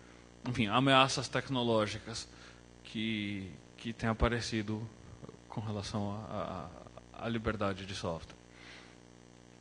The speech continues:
Um primeiro problema que, que eu queria falar é sobre a hospedagem de código-fonte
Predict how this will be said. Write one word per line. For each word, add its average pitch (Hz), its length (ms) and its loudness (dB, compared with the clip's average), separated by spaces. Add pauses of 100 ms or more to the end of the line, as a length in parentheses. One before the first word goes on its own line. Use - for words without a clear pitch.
(640)
Um 185 220 10
primeiro 170 440 12
problema 135 680 6 (160)
que, 110 500 -2 (1160)
que - 140 0
eu 113 80 4
queria 120 240 -2
falar 117 440 2
é 123 80 4
sobre 117 680 0
a 104 80 2
hospedagem 117 720 2
de 107 100 -8
código-fonte 107 720 -4